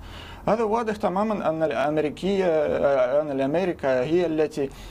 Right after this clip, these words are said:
آه، ت-، تؤدي الوضع في منطقة الشرق الأوسط، والآن، آه، في منطقة شرق أوروبا إلى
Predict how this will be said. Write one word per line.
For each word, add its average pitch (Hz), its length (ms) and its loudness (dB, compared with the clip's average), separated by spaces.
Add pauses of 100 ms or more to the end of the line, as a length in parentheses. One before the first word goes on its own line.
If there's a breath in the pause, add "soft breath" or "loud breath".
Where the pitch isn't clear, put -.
(300 loud breath)
آه، 123 680 2
ت-، 123 420 -2
تؤدي 131 680 0
الوضع 127 460 0
في 117 420 -2
منطقة 143 460 -2 (100)
الشرق 131 500 0
الأوسط، 139 400 -2
والآن، 123 500 0
آه، 120 280 2 (340 loud breath)
في 131 60 0
منطقة 127 760 -2
شرق 135 360 -2
أوروبا 151 380 0
إلى 120 640 0